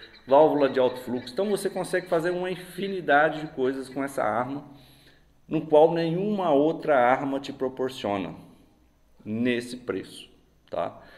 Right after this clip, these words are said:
Então ela te proporciona muito mais, ela vale muito mais do que você imagina. É uma arma pra que você desejar,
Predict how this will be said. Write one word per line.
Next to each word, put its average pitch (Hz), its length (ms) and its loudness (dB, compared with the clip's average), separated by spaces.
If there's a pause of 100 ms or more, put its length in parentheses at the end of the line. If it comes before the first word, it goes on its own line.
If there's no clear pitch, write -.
(180)
Então 127 180 0
ela 151 120 4
te 156 120 -2
proporciona 147 640 0
muito 185 880 2
mais, 180 1000 -2 (400)
ela 175 220 8
vale 180 260 4
muito 202 640 0
mais 151 360 0
do 151 80 -12
que 156 100 -12
você 147 260 -6
imagina. 120 480 -8 (1080)
É 107 80 2
uma 175 220 2
arma 180 400 2 (340)
pra 165 140 2
que 202 400 -10
você 180 440 0
desejar, 110 640 -2